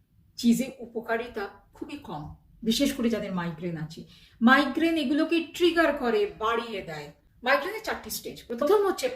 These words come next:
প্রোড্রোম, দ্বিতীয় হচ্ছে অরা, তৃতীয় হচ্ছে অ্যাটাক,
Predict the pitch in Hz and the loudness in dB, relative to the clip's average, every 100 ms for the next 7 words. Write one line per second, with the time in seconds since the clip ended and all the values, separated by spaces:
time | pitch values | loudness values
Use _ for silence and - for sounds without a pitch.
0 | - 226 220 180 220 320 - _ _ - | -4 0 0 2 0 0 -6 _ _ 0
1 | 233 294 285 - 240 180 190 233 349 - | 2 2 0 -2 -6 -4 0 0 0 -6
2 | _ _ _ _ - 311 320 415 359 254 | _ _ _ _ 4 6 10 10 10 4
3 | - - 427 - - _ _ _ _ 208 | -2 -8 -10 -10 -20 _ _ _ _ -4
4 | 208 349 466 - | 2 2 2 -4